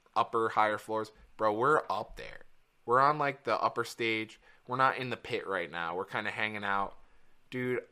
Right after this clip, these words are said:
I'm looking at all these fucking lasers and shit. All these lasers are hitting me from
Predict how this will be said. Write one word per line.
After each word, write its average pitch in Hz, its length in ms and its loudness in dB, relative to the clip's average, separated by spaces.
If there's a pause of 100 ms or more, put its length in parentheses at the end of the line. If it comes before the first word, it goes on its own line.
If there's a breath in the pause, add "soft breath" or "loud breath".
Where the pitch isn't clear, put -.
(340)
I'm 147 200 4
looking 151 260 -2
at 104 180 -8
all 123 180 6
these 123 180 -6
fucking 120 500 -4
lasers 117 560 -4
and 117 100 -10
shit. 117 400 -4 (320 soft breath)
All 147 120 2
these 143 180 0
lasers 127 420 -2
are 101 80 -4
hitting 117 320 -6
me 120 100 -4
from 107 260 -10